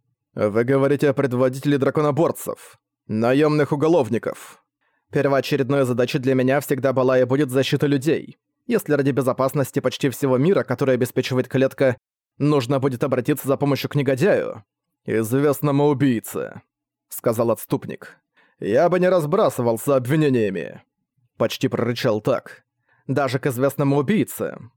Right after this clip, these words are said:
продолжил шеф-директор Так, как будто ее и не прерывали. «То я без колебаний это сделаю».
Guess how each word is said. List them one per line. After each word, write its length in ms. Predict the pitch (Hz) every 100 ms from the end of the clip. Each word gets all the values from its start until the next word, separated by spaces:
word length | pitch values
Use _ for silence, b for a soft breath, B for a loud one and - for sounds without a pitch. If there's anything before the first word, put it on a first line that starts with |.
| _ _ _ -
продолжил 540 | 123 117 113 107 110
шеф-директор 560 | 104 123 107 110 - 107
Так, 380 | 123 147 - _
как 180 | - 117
будто 300 | 113 190 -
ее 160 | 156 120
и 40 |
не 100 | 123
прерывали. 720 | 123 147 127 110 80 50 - - _ _ _ _ _
«То 100 | 156
я 120 | 139
без 120 | 127 -
колебаний 500 | 160 135 123 139 220
это 140 | 131
сделаю». 680 | 123 123 117 78 69 -